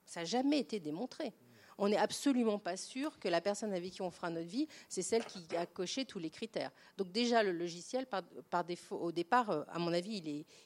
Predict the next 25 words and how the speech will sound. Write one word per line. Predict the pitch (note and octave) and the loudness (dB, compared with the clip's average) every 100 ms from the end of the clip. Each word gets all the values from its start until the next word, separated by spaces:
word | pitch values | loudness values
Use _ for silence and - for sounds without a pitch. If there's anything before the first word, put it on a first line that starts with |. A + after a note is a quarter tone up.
| - | -12
il | F3+ | -6
est | F3+ | -6
faux. | - G3 _ _ - - - - | -6 -12 _ _ -20 -20 -20 0
Et | F3+ | 4
ensuite, | G3 G#3 - F4+ - - - - | 6 4 2 2 2 -8 -6 2
euh, | F#3 | 4
les | E3+ G3 | 4 4
nouvelles | A#3 C4 B3+ | 6 6 6
applications, | A3 - F#3+ F#3+ E4+ | 2 0 -4 -2 0
et | G3 | 2
alors | E3 - | 0 -2
Happn, | F#3+ - G#3 | -8 -6 -6
ça | - | -4
va | E3 | -4
être | E3+ | -2
encore | D3 E3 - | -2 -2 -2
plus | - E4 | 6 6
ça, | - - C4 | 6 4 4
manifestement, | A3 F3 F#3 G3+ F#3+ G#3 G#3 | 4 -4 -6 -8 -8 -4 -2
vu | G3 F#3 | -4 -8
ce | - | -8
que | F3 | -6
vous | F3 | 0
avez | E3+ E3+ | 2 2
dit, | G3+ E4+ | 2 0